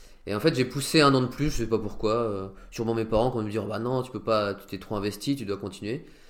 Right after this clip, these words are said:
Et en fait, l'année, bah, l'année minime, euh, bah, j'ai tout gagné, en fait, l'année minime un, euh, en fait, c'est, j'ai tout gagné, mais après, c'était pas des grosses courses, mais c'était les courses du coin, et à l'époque, c'était, nous, on avait la corrida des cours, euh, c'était la grosse course sur route, un peu, euh, du coin.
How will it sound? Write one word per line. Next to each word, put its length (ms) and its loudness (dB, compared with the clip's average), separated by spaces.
Et 100 -2
en 60 2
fait, 220 2
l'année, 480 6
bah, 120 2
l'année 220 4
minime, 420 2
euh, 400 0
bah, 140 -4
j'ai 140 -4
tout 140 -4
gagné, 240 2
en 60 -2
fait, 180 -10
l'année 200 -6
minime 320 -6
un, 220 -2
euh, 200 -4
en 80 -8
fait, 160 4
c'est, 400 -4
j'ai 160 0
tout 120 -2
gagné, 420 6
mais 280 4
après, 200 2
c'était 160 0
pas 120 2
des 120 4
grosses 200 4
courses, 140 0
mais 80 0
c'était 140 -2
les 100 2
courses 180 -2
du 120 -2
coin, 200 4
et 80 4
à 60 2
l'époque, 340 2
c'était, 500 -2
nous, 120 -4
on 40 -2
avait 140 0
la 100 -2
corrida 300 0
des 160 2
cours, 320 0
euh, 280 -2
c'était 140 -8
la 120 -4
grosse 280 -2
course 260 -6
sur 180 -2
route, 320 -2
un 80 -2
peu, 280 -2
euh, 280 2
du 160 -6
coin. 440 -6